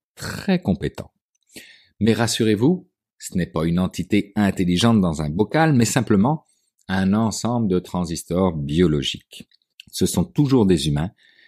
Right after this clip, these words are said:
qui doivent se charger d'interpréter le signal retour par la suite. Ouf, on est sauvé. Du moins pour deux mille vingt-quatre.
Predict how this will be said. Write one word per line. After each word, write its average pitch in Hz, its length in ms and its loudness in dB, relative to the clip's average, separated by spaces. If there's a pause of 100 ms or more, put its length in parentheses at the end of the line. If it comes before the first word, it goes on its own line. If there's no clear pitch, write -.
(140)
qui 87 100 -8
doivent 90 240 2
se 85 120 -2
charger 80 340 -2
d'interpréter 92 600 -2
le 90 120 2
signal 85 360 -2
retour 78 400 -2
par 107 140 0
la 76 80 -4
suite. - 420 -14 (200)
Ouf, - 200 -6 (360)
on 80 140 -4
est 95 80 2
sauvé. 73 360 -2 (680)
Du 107 260 -2
moins 78 320 2 (460)
pour 117 140 -6
deux 117 120 0
mille 127 200 -2
vingt-quatre. 78 380 -10